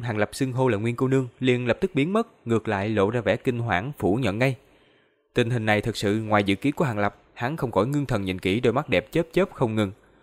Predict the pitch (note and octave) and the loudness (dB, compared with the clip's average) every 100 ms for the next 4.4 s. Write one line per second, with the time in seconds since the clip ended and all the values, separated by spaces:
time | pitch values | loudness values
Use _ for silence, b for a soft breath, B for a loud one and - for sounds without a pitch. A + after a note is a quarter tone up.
0 | b b _ _ C#3+ F#3 A#2 A2 F3 D3 | b b _ _ 2 4 2 2 0 0
1 | G2 B2+ G#2+ A#2 G2 G#2+ D3+ E3 C3+ A2 | 0 2 2 4 4 6 4 2 -2 0
2 | F#2+ - D#3 F3+ - C#3+ F3 G2+ - _ | -2 0 -2 0 0 2 0 0 -4 _
3 | _ A#2+ A#2 C3+ C3+ A2 B2 C3 A#2+ C3 | _ -2 2 2 4 2 0 -2 0 0
4 | D#3+ D3 G#2+ | 2 2 2